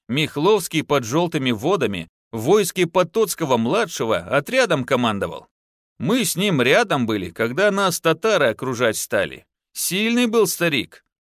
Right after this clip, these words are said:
Татары в него стрел штук пять всадили, не меньше. А он их рубил, рубил. Человек десять уложил, пока не свалился. "Вот ведь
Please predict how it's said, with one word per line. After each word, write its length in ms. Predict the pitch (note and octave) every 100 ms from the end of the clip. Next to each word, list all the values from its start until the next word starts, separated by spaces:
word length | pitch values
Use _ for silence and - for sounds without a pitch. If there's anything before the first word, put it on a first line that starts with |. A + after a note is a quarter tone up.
| -
Татары 500 | A2+ A#2+ C#3+ D#3 C3+
в 80 |
него 300 | B2 B2+ D#3 D#3+
стрел 500 | - B2+ E3 G3+ C3
штук 440 | - - G3 -
пять 260 | - A3 F3+
всадили, 500 | - F3+ E3+ D#3+ A2+
не 140 | C3+
меньше. 480 | G#3+ F3+ A2 - C2 _ _ _ _
А 140 | G#2
он 240 | A2+ C3+ D3
их 160 | B2+ B2
рубил, 720 | A#2+ A2 G#2+ C3+ E3+ F3+ D#3
рубил. 760 | B2+ C#3 B2 F3 A#3 G#3 G#2+ - _ _
Человек 540 | - A#2+ A#2+ E3+ D3+ G#2+
десять 500 | A#2+ B3 - F3+ E3
уложил, 480 | D#3+ D3+ C3 G2+
пока 340 | E2+ C3+ C#3 D#3
не 140 | D3+
свалился. 680 | - E3 F3+ A#2+ F#2 - - _ _ _ _ _
"Вот 380 | G2 G#2+ E3+ G3+
ведь 340 | G3+ E3 G2+